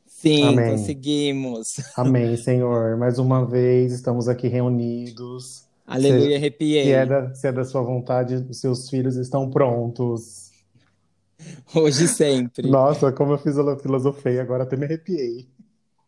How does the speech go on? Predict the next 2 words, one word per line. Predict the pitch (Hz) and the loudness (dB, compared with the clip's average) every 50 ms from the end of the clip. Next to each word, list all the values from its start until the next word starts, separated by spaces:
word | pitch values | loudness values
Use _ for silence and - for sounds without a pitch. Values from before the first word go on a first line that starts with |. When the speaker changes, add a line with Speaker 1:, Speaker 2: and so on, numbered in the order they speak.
| _ _ _ _ _ _ _ _ _ _ - | _ _ _ _ _ _ _ _ _ _ -6
Speaker 1:
Muito | 160 160 160 160 156 156 160 170 165 165 190 190 185 180 175 175 170 165 160 156 156 151 147 143 139 143 143 _ | -2 0 2 2 4 2 2 0 -2 -2 0 0 2 2 2 0 0 -2 -2 -4 -4 -6 -8 -8 -10 -12 -16 _
coroinha. | - - 151 151 156 156 147 135 120 117 113 113 113 | -6 -2 0 2 2 0 0 -2 -4 -6 -6 -8 -12